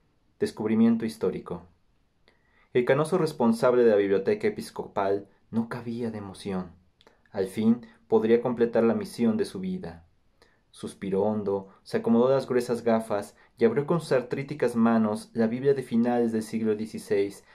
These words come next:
perteneciente a Sor Martina de Linares, adorada por muchos como la santa patrona de los músicos. Sus ojos se llenaron de lágrimas al revisar los salmos y cantos marcados por aquella mártir.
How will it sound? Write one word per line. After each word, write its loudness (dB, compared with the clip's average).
perteneciente -2
a -2
Sor -4
Martina 0
de 2
Linares, -10
adorada -2
por -4
muchos -2
como -8
la -10
santa -10
patrona -4
de -4
los -8
músicos. -12
Sus -6
ojos 0
se -2
llenaron -2
de 2
lágrimas -2
al -4
revisar -4
los -4
salmos -4
y -8
cantos -6
marcados -10
por -12
aquella -10
mártir. -6